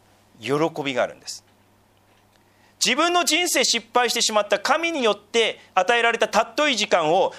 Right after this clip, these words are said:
自分の身勝手さによって無駄にしてしまったというふうに思って、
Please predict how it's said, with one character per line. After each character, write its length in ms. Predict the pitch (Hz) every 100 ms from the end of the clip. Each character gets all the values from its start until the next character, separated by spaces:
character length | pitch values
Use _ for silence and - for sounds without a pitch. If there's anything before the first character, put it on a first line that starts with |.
| - 202
自 120 | 240
分 160 | 330
の 120 | 339 214
身 200 | 185 254
勝 240 | 330 330
手 80 | 320
さ 140 | 311
に 100 | 302
よ 100 | 247
っ 60 | 196
て 400 | - 214 160 - - -
無 260 | 156 254
駄 160 | 330 339
に 160 | 330 294
し 80 |
て 140 | - 262
し 120 | 254
ま 100 | 262
っ 160 | 262 -
た 140 | 262
と 180 | 269 202
い 280 | 170 233 254
う 20 |
ふ 160 | 247 254 247
う 40 | 190
に 340 | 240 214 - -
思 240 | 170 220 285
っ 100 | -
て、 440 | - 202 151 -